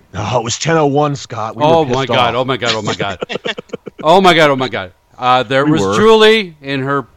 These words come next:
Speaker 2: pre-taped fifteen-minute package, little
Speaker 1: Yeah.
Speaker 2: intro of everybody. But it wasn't, there wasn't the fake, "You got the key." There, wa-, I mean, it was just little, it, it was really well done.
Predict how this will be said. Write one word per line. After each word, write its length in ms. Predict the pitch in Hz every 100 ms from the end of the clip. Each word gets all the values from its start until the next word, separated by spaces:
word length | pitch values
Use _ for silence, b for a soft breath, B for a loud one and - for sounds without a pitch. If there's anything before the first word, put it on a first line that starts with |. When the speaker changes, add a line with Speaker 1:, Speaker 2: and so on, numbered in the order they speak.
| _
Speaker 2:
pre-taped 800 | - 180 180 170 - 170 160 -
fifteen-minute 800 | - 156 - 170 156 151 151 143
package, 720 | 143 131 - 143 139 131 - b b b -
little 300 | 131 131 127
Speaker 1:
Yeah. 160 | 160
Speaker 2:
intro 560 | 160 156 185 190 196 190
of 140 | 180 156 -
everybody. 1080 | 170 151 160 151 147 151 147 147 147 147 b b b b b _
But 180 | 139 151
it 80 | 151
wasn't, 400 | 160 170 175 165
there 80 | 139
wasn't 300 | 165 165 185
the 80 | 190
fake, 480 | - 185 180 175 -
"You 160 | 143 147
got 260 | 147 160 156
the 60 |
key." 600 | 156 - 160 151 147 147 - b b b
There, 100 | 160
wa-, 60 | 180 -
I 80 |
mean, 120 | 165 175
it 40 |
was 280 | 180 185 165
just 260 | - 226 -
little, 420 | 180 185 196 185 _ _ _ _ _ _ _ -
it, 80 | 151 -
it 100 | 120
was 180 | 120 110
really 220 | 135 135
well 200 | 113 104
done. 280 | 92 85